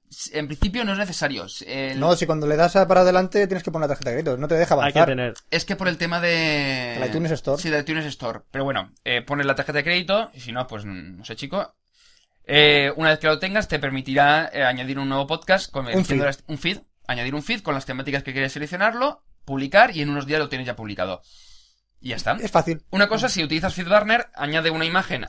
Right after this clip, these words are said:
Speaker 1: a lo que sería el R S S utilizando FeedBurner, por ejemplo, porque así después cuando iTunes te recoja el podcast saldrá la imagen de tu podcast para que quede un poquito más chulo.
Speaker 2: Prepara un
Speaker 3: Eh,
Speaker 2: paquete para cuando iTunes
Speaker 3: eh,
Speaker 2: pase por tu casa, que
Speaker 3: mentira.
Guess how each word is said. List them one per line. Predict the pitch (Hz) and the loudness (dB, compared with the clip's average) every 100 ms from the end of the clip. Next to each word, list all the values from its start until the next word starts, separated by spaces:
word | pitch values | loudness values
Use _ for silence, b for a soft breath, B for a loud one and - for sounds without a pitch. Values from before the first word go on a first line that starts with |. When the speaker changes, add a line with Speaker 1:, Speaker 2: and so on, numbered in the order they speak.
| - | -6
Speaker 1:
a | 110 113 107 110 104 104 104 | -2 0 0 0 0 0 -2
lo | |
que | 110 | -6
sería | 127 143 | 0 4
el | |
R | 151 | 4
S | 156 160 | 2 -2
S | 165 117 | -2 -4
utilizando | 110 120 135 | -8 -8 -6
FeedBurner, | 143 143 175 175 180 | -2 2 2 0 -6
por | 147 | -6
ejemplo, | 185 180 220 - b b b - | -6 -4 -6 -6 b b b 0
porque | 185 190 196 | 2 4 2
así | 190 196 | 2 0
después | 170 151 | -4 -8
cuando | - 147 135 127 123 123 117 120 - 160 | -6 -4 -2 0 2 0 0 -4 2 2
iTunes | 170 151 131 | 2 -4 -6
te | 135 | -8
recoja | 123 147 135 156 | -6 -8 0 4
el | 147 147 147 147 147 | 4 2 2 -2 -2
podcast | 185 185 208 143 | -4 -2 -4 0
saldrá | 139 | 0
la | 139 | 0
imagen | 139 139 143 | -2 -2 -2
de | |
tu | 131 | -4
podcast | 117 123 107 - | -8 -8 -8 -6
para | 110 | -6
que | - | -6
quede | 120 | -6
un | |
poquito | 113 107 | -8 -8
más | - | -10
chulo. | - - | -10 -8
Speaker 2:
Prepara | - 151 156 160 | -4 0 4 4
un | 156 | 6
Speaker 3:
Eh, | |
Speaker 2:
paquete | 151 147 139 139 | 8 8 8 8
para | 156 | 6
cuando | 147 147 | 4 2
iTunes | 147 143 | 4 6
Speaker 3:
eh, | 143 | 6
Speaker 2:
pase | 139 | 4
por | 147 139 | 2 0
tu | 147 | 2
casa, | 165 185 175 | 4 4 2
que | |
Speaker 3:
mentira. | 160 160 139 | 4 4 4